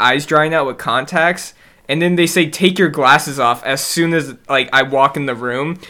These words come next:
So I can't see a single thing they're doing. And then all of a sudden, they stick me in the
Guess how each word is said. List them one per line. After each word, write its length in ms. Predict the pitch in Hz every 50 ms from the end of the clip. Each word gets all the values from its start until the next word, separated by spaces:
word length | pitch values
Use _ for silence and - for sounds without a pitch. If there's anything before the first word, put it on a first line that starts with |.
| - - -
So 160 | - - 175
I 80 | 170 165
can't 280 | 165 - 214 208 185 190
see 200 | - 214 214 185
a 60 | 160
single 420 | - - - 160 160 170 185 180
thing 260 | 175 - 170 165 160
they're 120 | 156 147 139
doing. 480 | 131 131 131 131 139 151 165 175 175 -
And 80 | 156 160
then 100 | 160 151
all 120 | 123 147
of 80 | 170 180
a 80 | 185
sudden, 320 | 180 - - 156 165 175 170
they 100 | 151 131
stick 460 | - - - - - - 147 147 -
me 240 | 160 160 165 180 180
in 300 | 170 - - 156 147 143
the 180 | 143 135 127